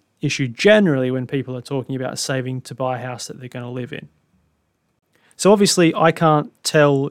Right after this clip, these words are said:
you what to do, 'cause that's, that's advice, and I don't know enough about you to know what's gonna be the best thing in your situation. What I think the question you really need to ask yourself to, to come to this conclusion yourself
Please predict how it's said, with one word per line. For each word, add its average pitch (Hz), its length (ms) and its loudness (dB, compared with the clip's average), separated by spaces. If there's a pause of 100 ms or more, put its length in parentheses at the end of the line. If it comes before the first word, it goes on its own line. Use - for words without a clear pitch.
you 139 680 2
what 147 240 -8
to 135 100 -8
do, 180 560 4
'cause 131 260 -2
that's, - 480 -4 (480)
that's - 140 -10
advice, 143 560 4
and 131 320 0
I 135 100 -4
don't 139 200 -2
know 143 140 -2
enough 135 220 0
about 139 300 -2
you 143 80 -2
to 139 120 -6
know 135 200 -2
what's - 180 0
gonna 143 160 -4
be 254 160 4
the 185 80 0
best 131 240 -2
thing 127 160 -8
in 127 100 -6
your 127 120 -8
situation. 139 580 -10
What 151 140 4
I 139 60 0
think 156 440 -4 (400)
the - 80 -18
question 160 540 0
you 139 100 -4 (100)
really 147 200 4
need 143 140 0
to - 180 -12
ask 165 320 2
yourself 131 420 -6
to, 135 220 -6
to 143 140 -10
come 143 260 0
to 139 80 -6
this 131 160 -8
conclusion 131 600 -2
yourself 139 680 4